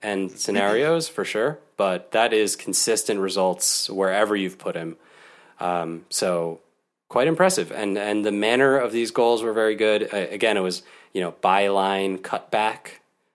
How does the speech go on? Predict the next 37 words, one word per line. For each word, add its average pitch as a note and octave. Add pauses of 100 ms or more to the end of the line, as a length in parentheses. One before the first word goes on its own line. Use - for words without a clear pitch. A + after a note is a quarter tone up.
(120)
uh, F2+
for -
both F#2+
of G#2+
them. A2+
One, F#2+
he G#2
was G2
on F#2+
the F#2
end G2
of G2
it, G#2+
and G2
one, F2+
he F#2+
was F2+
the, F2
the F2+
deliverer. G2 (840)
Um, F2
so F2 (480)
just - (200)
super A#2+
strong, A#2+
and, F2+
and F2+
I'm, F#2+
I'm F#2+
pumped G2
to -
see G2+
him G2
with F#2
the, F2+
the G2
full F#2+